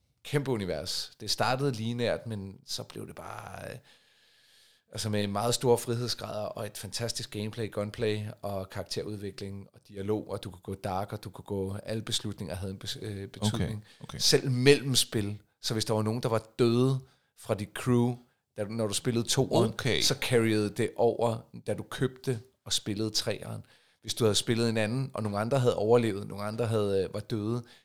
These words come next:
Speaker 1: i toeren, så var de der i stedet for
Speaker 2: Okay.
Speaker 1: i gennemspilning af treeren.
Speaker 2: Og
Speaker 1: Den
Speaker 2: vildt
Speaker 1: har
Speaker 2: nok.
Speaker 1: ni separate slutninger. Så,
Speaker 2: Fedt.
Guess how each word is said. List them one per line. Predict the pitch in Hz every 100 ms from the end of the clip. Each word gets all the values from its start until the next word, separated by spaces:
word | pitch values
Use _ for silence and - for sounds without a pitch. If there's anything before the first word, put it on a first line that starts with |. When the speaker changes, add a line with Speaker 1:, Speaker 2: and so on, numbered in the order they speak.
| _
Speaker 1:
i | -
toeren, | - 120 110 110 110 _ _
så | - - - -
var | 104
de | 98 - -
der | 156
i | 95
stedet | - 110 101
for | - 101 101 _ _ _
Speaker 2:
Okay. | - 113 151 131
Speaker 1:
i | 82
gennemspilning | 113 104 107 - 95 95
af | 98
treeren. | 113 - 101 -
Speaker 2:
Og | - 90
Speaker 1:
Den |
Speaker 2:
vildt | 104
Speaker 1:
har | 104 185
Speaker 2:
nok. | 135
Speaker 1:
ni | 131 151 -
separate | - 113 98 104 - 110
slutninger. | - - 101 - 110 - 101 _ _ _ _ -
Så, | 110
Speaker 2:
Fedt. | 104 -